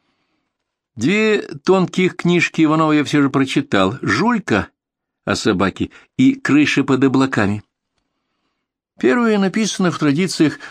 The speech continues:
добротной русской прозы и проникнуто любовью к животным. Во второй ничего особенного нет, просто импрессионические зарисовки дачного посёлка.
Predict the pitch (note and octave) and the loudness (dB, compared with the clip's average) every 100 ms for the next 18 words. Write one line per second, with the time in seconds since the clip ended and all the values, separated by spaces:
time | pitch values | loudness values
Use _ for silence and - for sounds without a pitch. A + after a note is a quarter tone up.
0 | - B2 A#2+ C3+ C3+ C3 C3 B2 - B2 | -2 0 2 2 2 2 2 0 -2 0
1 | A#2+ - B2+ - G#2+ F#2+ F#2+ - - - | -2 -2 -4 0 2 2 0 -4 -10 -4
2 | G#2 G#2 G2+ A2+ - G#2+ G#2+ - _ _ | -2 0 0 0 -2 0 -2 -4 _ _
3 | A2 G#2+ G2+ G#2 G#2+ F#2 G2 F2+ F2 - | -2 2 2 2 0 0 0 0 -2 -6
4 | A#2 _ _ _ _ _ _ _ _ _ | -12 _ _ _ _ _ _ _ _ _
5 | _ _ C3 - B2 B2 D3+ A#3+ F#3+ - | _ _ -6 -2 0 2 2 0 -2 0
6 | A#2 G#2+ G#2 - G2+ G2 G2 F#2+ G2+ B2 | 2 2 0 0 0 0 2 2 0 -2
7 | - A2+ - G#2+ - _ - G#2+ G#2+ G2 | -4 -6 -4 -6 -8 _ -4 -2 0 -2
8 | A#2 G#2+ G#2 - - G2 F2 F#2+ F2+ - | 0 0 0 -4 -6 -4 0 0 0 -2
9 | A2 - - _ _ - G#2 F#2 - G2 | -4 -6 -10 _ _ -2 -2 -2 -2 0
10 | F2+ F#2 - A#2+ - | 0 -2 0 -2 -2